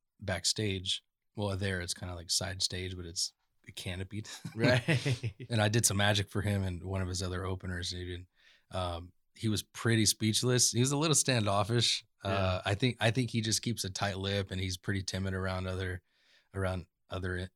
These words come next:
Speaker 1: you know, entertainers just because of everything that popped off with Rogan years ago.
Speaker 2: I know, yeah.
Speaker 1: But, uh, nonetheless, he was a nice guy. I, I
Speaker 2: Mm-hmm.
Speaker 1: did, I did a bunch of magic for him and,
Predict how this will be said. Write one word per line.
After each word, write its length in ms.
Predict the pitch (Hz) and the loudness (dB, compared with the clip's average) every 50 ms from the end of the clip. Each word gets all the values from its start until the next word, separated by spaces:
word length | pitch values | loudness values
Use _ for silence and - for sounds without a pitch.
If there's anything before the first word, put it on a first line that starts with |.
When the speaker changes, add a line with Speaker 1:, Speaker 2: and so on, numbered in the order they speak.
| _ _ _ - | _ _ _ -10
Speaker 1:
you 100 | 104 92 | -10 -8
know, 100 | 87 87 | -8 -8
entertainers 680 | 87 95 92 90 90 - - 92 92 92 92 92 90 87 | -8 -6 -6 -6 -6 -4 -4 -4 -2 -2 -4 -4 -4 -4
just 220 | 92 90 - - | -2 -2 -4 -4
because 240 | - 101 - 87 87 | -6 -10 -8 -6 -6
of 120 | 92 90 90 - | -6 -8 -8 -8
everything 340 | 92 92 87 90 - 95 92 | -8 -6 -6 -6 -8 -8 -8
that 140 | 87 85 - | -8 -8 -10
popped 240 | - 92 90 - - | -10 -10 -10 -8 -6
off 160 | 92 90 - | -8 -8 -8
with 140 | 90 90 90 | -10 -12 -10
Rogan 340 | 95 92 90 90 92 92 92 | -8 -8 -8 -6 -6 -6 -6
years 220 | 92 92 92 92 | -4 -4 -4 -4
ago. 220 | 95 98 98 101 101 | -4 -4 -4 -4 -4
Speaker 2:
I 200 | 101 98 98 92 | -4 -4 -4 -4
know, 320 | 90 87 87 87 85 82 80 85 | -4 -6 -6 -8 -8 -8 -8 -8
yeah. 260 | 85 82 82 82 85 80 _ _ _ _ _ - | -8 -8 -8 -8 -10 -12 _ _ _ _ _ -10
Speaker 1:
But, 280 | 104 95 98 92 92 - _ _ _ _ _ - | -4 -2 -2 -2 -2 -6 _ _ _ _ _ -2
uh, 320 | 104 101 95 92 90 90 - - | 0 0 0 0 -2 -6 -4 0
nonetheless, 580 | 151 143 143 147 135 110 104 104 98 98 - | 2 6 6 6 6 6 4 4 4 4 4
he 60 | - | 4
was 140 | 156 143 127 | 2 2 2
a 40 | 123 | 2
nice 220 | 117 107 107 101 | 2 4 2 2
guy. 360 | - 101 95 98 98 101 98 92 - - | 0 0 0 0 2 0 -2 -4 -4 -2
I, 60 | 101 | 0
I 40 | 92 | 2
Speaker 2:
Mm-hmm. 80 | 98 98 | 2 2
Speaker 1:
did, 160 | 107 104 95 | 2 2 2
I 80 | 95 104 | 2 2
did 140 | 107 107 104 | 2 2 0
a 40 | |
bunch 240 | 95 104 98 92 - | 0 0 -2 -2 -2
of 40 | 95 | -2
magic 320 | 95 92 92 90 95 90 - | -2 -2 -2 -4 -4 -6 -8
for 100 | - 90 | -10 -8
him 240 | 95 92 92 92 92 | -6 -4 -4 -4 -6
and, 200 | 87 85 87 | -6 -8 -12